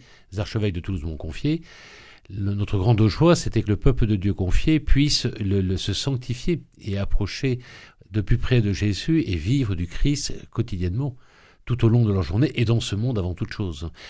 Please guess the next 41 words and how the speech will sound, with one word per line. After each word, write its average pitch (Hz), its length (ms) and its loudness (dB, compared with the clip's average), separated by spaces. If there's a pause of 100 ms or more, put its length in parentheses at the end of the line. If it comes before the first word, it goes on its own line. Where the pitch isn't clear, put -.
Même 143 260 4
si - 140 6
la 101 80 2
paroisse 123 520 0
est 104 120 0
le 98 100 0
lieu 98 240 -2
de 113 80 -4
ressourcement, 95 680 -6 (300)
le 113 140 2
lieu 117 160 6
de 107 80 0
la 95 80 -2
rencontre, 92 480 -6
le 95 80 0
lieu 117 60 2
de 107 40 2
la 92 80 0
fraternité, 87 680 -6 (400)
le 110 100 0
lieu 120 260 6
de 101 120 -2
la 95 100 0
célébration 123 720 2
avant 92 200 -4
toute 80 200 -8
chose, 110 500 -2 (460)
le, 92 320 -2
de, 82 240 -4
de, 85 280 -8
du 82 160 -10
sacrifice 104 600 -2
eucharistique, 90 760 -2
euh, 101 360 -6
source - 360 -4
et 98 40 -4
sommet 101 300 -4
de 101 80 -2
toute - 220 -6
vie 90 180 -4
chrétienne, - 480 -8